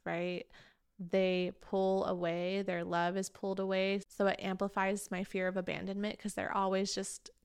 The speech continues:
kind of out of touch or out of reach.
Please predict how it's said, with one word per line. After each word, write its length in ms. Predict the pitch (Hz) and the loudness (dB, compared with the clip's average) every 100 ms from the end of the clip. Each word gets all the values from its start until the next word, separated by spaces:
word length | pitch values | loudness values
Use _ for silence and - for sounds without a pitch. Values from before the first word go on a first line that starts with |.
| - | -12
kind 420 | - 311 330 311 | -4 0 2 2
of 100 | 320 | 2
out 240 | - 226 226 | 2 2 0
of 160 | 214 | -2
touch 560 | - 202 220 - - - | 0 2 2 -4 -12 -2
or 160 | 202 190 | 2 4
out 160 | 196 | 4
of 160 | 196 190 | 2 -2
reach. 500 | 180 226 269 - - | -4 -4 -4 -8 -10